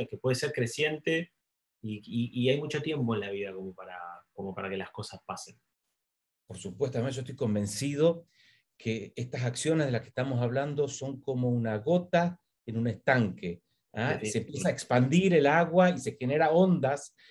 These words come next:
Speaker 2: que llegan a lugares que uno a veces no sospecha, pero lo importante es eso, entrar en movimiento y hacer cosas concretas.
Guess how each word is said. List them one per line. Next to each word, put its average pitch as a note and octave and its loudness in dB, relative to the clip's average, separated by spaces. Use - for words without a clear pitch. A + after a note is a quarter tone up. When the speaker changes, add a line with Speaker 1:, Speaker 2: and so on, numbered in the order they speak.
Speaker 2:
que B2 -2
llegan D#3 4
a C3+ 2
lugares B2+ 4
que C3+ -6
uno B2+ 0
a B2 2
veces B2 2
no A#2+ 2
sospecha, C3 0
pero A2 2
lo A2 0
importante B2 -2
es B2 4
eso, G#2 -2
entrar A#2 2
en B2+ 2
movimiento B2 0
y A#2+ 0
hacer A2+ 0
cosas B2 -4
concretas. B2 -2